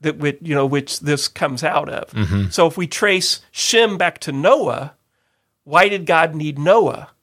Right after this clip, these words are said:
Speaker 1: So we understand why he starts with Shem, because of the whole name thing, right? God's making a, i-, is saying, "Oh, I'm gonna make people's names great. It's, it's gonna be me." Okay, but why, why, you know, what's Noah have to do? Well, Noah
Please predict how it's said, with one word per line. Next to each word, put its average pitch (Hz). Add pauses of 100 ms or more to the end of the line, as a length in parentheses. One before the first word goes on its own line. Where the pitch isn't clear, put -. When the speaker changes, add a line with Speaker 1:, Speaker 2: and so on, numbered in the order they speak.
(400)
Speaker 1:
So 185
we 175
understand 202
why 175
he 165
starts -
with 131
Shem, 208
because 156
of -
the 151
whole 156
name 165
thing, 135
right? 143
God's 160
making 156
a, 135
i-, 127 (420)
is 147
saying, 147 (160)
"Oh, 147
I'm 185
gonna 165
make 135 (200)
people's 135
names 123
great. 110 (120)
It's, 143
it's -
gonna 143
be 131
me." 131 (1500)
Okay, 156 (160)
but -
why, 175 (260)
why, 165
you 160
know, 139 (1080)
what's 156
Noah 196
have 143
to 131
do? 135
Well, 147
Noah 170